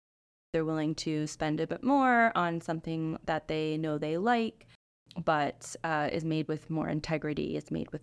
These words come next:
better ingredients, is better for the environment, checks other boxes. Um, is anyone directly coming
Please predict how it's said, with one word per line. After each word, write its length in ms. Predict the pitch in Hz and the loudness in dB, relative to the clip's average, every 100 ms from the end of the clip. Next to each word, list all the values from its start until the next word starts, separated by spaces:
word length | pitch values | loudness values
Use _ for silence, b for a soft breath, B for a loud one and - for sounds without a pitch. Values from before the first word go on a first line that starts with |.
| - - | -14 -8
better 200 | - 160 | -4 -2
ingredients, 800 | 156 160 180 165 156 151 151 - | -4 -2 0 0 -2 -2 -4 -6
is 120 | 156 | -8
better 260 | - 151 151 | -4 -4 -4
for 180 | - 156 | -6 -4
the 120 | 156 | -2
environment, 600 | 160 196 190 170 160 160 | -2 0 0 0 -4 -4
checks 300 | - 147 - | -6 -6 -6
other 220 | - - | -6 -6
boxes. 560 | - - - - - - B B _ _ _ _ _ - | -6 -8 -8 -10 -10 -12 B B _ _ _ _ _ -6
Um, 160 | 170 - | -4 -2
is 140 | 190 | -2
anyone 400 | - 196 202 190 | 0 0 2 0
directly 460 | 185 175 170 185 175 | 0 -2 -2 -2 -4
coming 560 | 175 170 165 165 165 | -2 -4 -2 -2 -4